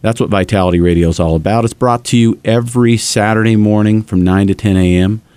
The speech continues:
by Vitality Nutrition in Bountiful, one oh seven South, five hundred West. You can call us at eight oh one, two nine two, six six six two if you would like to, uh, learn more about anything that you've, uh, heard on Vitality Radio. That's the best place to call.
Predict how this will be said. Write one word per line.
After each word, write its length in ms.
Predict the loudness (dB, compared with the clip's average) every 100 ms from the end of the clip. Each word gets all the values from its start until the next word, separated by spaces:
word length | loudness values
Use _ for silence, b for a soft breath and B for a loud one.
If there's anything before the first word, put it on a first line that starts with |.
| b b b b b -6
by 220 | -4 -2
Vitality 720 | 0 -2 -2 -2 0 0 0
Nutrition 560 | 0 -2 -2 -2 0 0
in 100 | 0
Bountiful, 540 | 0 0 -2 -4 -6
one 320 | -4 -2 0
oh 80 | -2
seven 320 | -2 -2 -2
South, 340 | -4 -4 -4 -4
five 320 | -4 -2 0
hundred 240 | -2 -2
West. 400 | -2 -2 -4 -6
You 80 | -4
can 80 | -4
call 240 | -2 -2
us 140 | -2 -4
at 60 | -2
eight 160 | 0
oh 80 | 2
one, 400 | 0 0 0 -2
two 220 | -2 -2
nine 280 | 0 2 0
two, 360 | -2 -2 -2 -2
six 280 | -6 -6
six 440 | -6 -8 -6 -6 -6
six 240 | -8 -6
two 480 | -8 -6 -2 0 0 B B B
if 240 | -4 -2 0
you 200 | 0 2
would 220 | 0 0
like 460 | -2 0 0 -4
to, 420 | -8 -2 0 0 -2 B B B B
uh, 140 | -4 0
learn 320 | 2 2 2
more 280 | 2 2 0
about 260 | 0 -2
anything 540 | 0 0 0 0 -2 -2
that 200 | -2 -2
you've, 340 | -2 -4 -8
uh, 220 | -8 -6
heard 240 | -2 0 0
on 220 | 0 0
Vitality 500 | 0 0 0 0 0
Radio. 320 | 0 0 0
That's 220 | -2 -4
the 80 | -4
best 240 | -4 -4 -4
place 180 | -6
to 80 | -6
call. 320 | -8 -4 -4